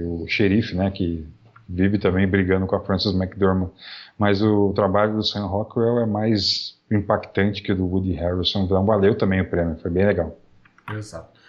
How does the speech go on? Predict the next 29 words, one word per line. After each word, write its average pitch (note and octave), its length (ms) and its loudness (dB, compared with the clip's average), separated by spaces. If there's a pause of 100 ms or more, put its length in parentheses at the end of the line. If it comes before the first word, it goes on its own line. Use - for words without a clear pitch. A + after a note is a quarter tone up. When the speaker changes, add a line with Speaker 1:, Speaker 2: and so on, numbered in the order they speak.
(380)
Speaker 2:
A - 80 -6
melhor D3 260 0
atriz - 220 -4
coadjuvante D3+ 600 -2
pra C#3+ 340 -2
Alison D3+ 380 -2
Janney, G#3 400 0
por B2+ 420 -2
Eutônia, C#3+ 580 0 (760)
que - 80 -4
Speaker 1:
Exato. C#3 280 2
Speaker 2:
saiu, C#3 220 0
que C3 100 0
foi C#3 180 0
uma C#3+ 160 0
descoberta D3+ 680 0
tardia C#3 600 0
para B2+ 140 -4
o A#2 260 -4
cinema, C3 460 -2
né? C3 260 -4
Que A#2 280 -4
fez G2 340 2
Speaker 1:
Uhum. F2+ 60 2
Speaker 2:
muito - 180 2
trabalho C3 380 -2
em - 20 -10
T B2 140 -6
V, D#3 420 -2